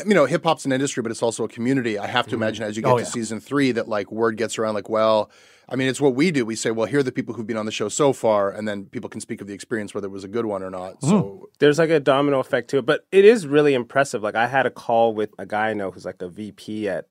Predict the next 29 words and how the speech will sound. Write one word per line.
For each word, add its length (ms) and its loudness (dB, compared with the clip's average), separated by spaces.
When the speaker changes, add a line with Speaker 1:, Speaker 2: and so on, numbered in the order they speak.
Speaker 3:
uh, 60 -10
was 160 -8
it 60 -8
Universal 640 -2
or 60 -4
Sony 440 -4
in 140 -4
L 220 -4
A? 240 -2
And 320 -4
he's 260 -2
trying 200 0
to 60 0
make 200 -2
documentary 500 -2
films 320 0
about 220 -2
music. 320 -4
He's 180 -12
like, 100 -12
"How 200 -6
do 40 -6
you 60 -4
guys 180 -4
get 200 -4
all 100 0
these 160 -4
people?" 240 -8
'Cause 160 -6